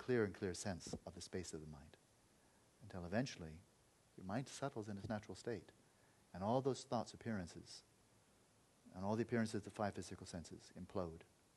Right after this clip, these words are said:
into the substrate. All the contents of the substrate dissolve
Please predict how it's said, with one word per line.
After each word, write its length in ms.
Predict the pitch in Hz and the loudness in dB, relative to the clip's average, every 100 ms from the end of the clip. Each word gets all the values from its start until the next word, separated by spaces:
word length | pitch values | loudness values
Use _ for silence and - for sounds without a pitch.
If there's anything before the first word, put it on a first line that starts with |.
| - - - - - - | -20 -20 -20 -20 -8 0
into 220 | 110 107 | 2 2
the 100 | 95 | 0
substrate. 560 | 92 85 - 87 - - - - - | -2 -4 -6 -12 -14 -20 -20 -20 -4
All 100 | 98 | -2
the 80 | 92 | -2
contents 680 | - 147 147 110 82 73 - | -2 4 4 2 -4 -4 -14
of 120 | - - | -14 -8
the 140 | 82 90 - _ - - _ - | -8 -8 -20 _ -20 -20 _ -4
substrate 460 | 95 - 92 76 73 - | -4 -2 -8 -8 -10 -10
dissolve 320 | 92 92 92 | -6 0 0